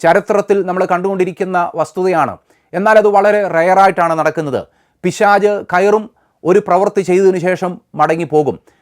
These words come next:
എന്നാൽ നമ്മളിവിടെ കാണുന്നത് പിശാച് എതിർ ക്രിസ്തുവിൽ മൂന്നര വർഷം വസിക്കുവാനായി പോവുകയാണ്. അടുത്ത മൂന്നര വർഷം ആരാധന സ്വീകരിച്ചുകൊണ്ട്, ദൈവത്തിനെതിരെ സംസാരിച്ചുകൊണ്ട്, ദൂഷണം പറഞ്ഞുകൊണ്ട് പിശാച്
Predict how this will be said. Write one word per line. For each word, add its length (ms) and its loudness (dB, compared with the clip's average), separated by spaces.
എന്നാൽ 300 4
നമ്മളിവിടെ 400 0
കാണുന്നത് 420 0
പിശാച് 500 0
എതിർ 200 0
ക്രിസ്തുവിൽ 440 -2
മൂന്നര 480 2
വർഷം 380 0
വസിക്കുവാനായി 580 -2
പോവുകയാണ്. 460 0
അടുത്ത 240 -2
മൂന്നര 280 -4
വർഷം 300 -6
ആരാധന 440 4
സ്വീകരിച്ചുകൊണ്ട്, 720 -2
ദൈവത്തിനെതിരെ 640 2
സംസാരിച്ചുകൊണ്ട്, 800 -2
ദൂഷണം 520 0
പറഞ്ഞുകൊണ്ട് 460 -2
പിശാച് 500 0